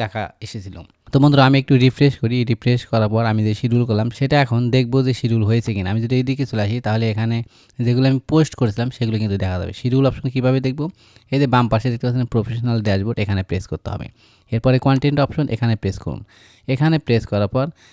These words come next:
এই যে পাবলিশ দেখতে পাচ্ছেন, তার ডান পাশে দেখতে পাচ্ছেন শিডিউল, এখানে প্রেস করতে হবে। এখানে প্রেস করার পরে আমি যতগুলো, আহ, ভিডিও বা ইমেজ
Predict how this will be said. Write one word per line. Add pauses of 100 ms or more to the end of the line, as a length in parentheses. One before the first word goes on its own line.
(180)
এই
যে (140)
পাবলিশ (120)
দেখতে
পাচ্ছেন,
তার
ডান
পাশে
দেখতে
পাচ্ছেন
শিডিউল, (100)
এখানে
প্রেস
করতে
হবে। (640)
এখানে (100)
প্রেস
করার
পরে (100)
আমি
যতগুলো, (540)
আহ, (100)
ভিডিও (120)
বা (140)
ইমেজ